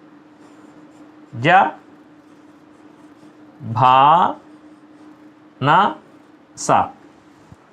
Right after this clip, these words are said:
ఇలా చక్రం వేసుకుని లఘు గురువులను దీన్ని గుర్తుంచుకొని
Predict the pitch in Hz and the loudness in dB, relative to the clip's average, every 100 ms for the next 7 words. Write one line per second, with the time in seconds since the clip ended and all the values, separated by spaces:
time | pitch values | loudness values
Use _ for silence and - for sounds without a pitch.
0 | - 165 180 175 175 180 175 165 - 190 | -4 -2 0 -2 -2 -2 -2 -4 -4 -2
1 | 147 147 - - _ - 143 170 185 180 | -4 -6 -12 -20 _ -4 -2 0 0 0
2 | 165 160 165 160 151 151 143 139 156 160 | 0 0 0 -2 -2 -4 -4 -6 -6 -6
3 | 160 185 151 | -4 -4 -4